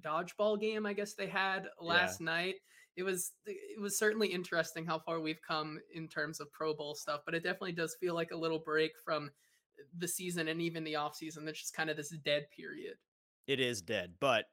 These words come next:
Speaker 2: uh, it, it makes for the opportunity for us to focus our energy on the prospects in this year's draft and kind of peek ahead towards free agency, which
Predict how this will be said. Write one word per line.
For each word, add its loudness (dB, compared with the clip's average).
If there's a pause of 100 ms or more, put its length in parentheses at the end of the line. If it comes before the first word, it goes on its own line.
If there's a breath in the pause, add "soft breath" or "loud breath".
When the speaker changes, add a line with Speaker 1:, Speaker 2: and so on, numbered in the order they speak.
(240)
Speaker 2:
uh, -16 (120)
it, -2
it -2 (120)
makes -2
for 2
the -2
opportunity -2
for -2
us -2
to -10
focus -2
our 4
energy -4
on -2 (560 soft breath)
the -4
prospects 0
in -6
this -8
year's -14
draft 4
and -6 (260)
kind 0
of -4 (100)
peek -4
ahead 0
towards -2
free 0
agency, -4
which -4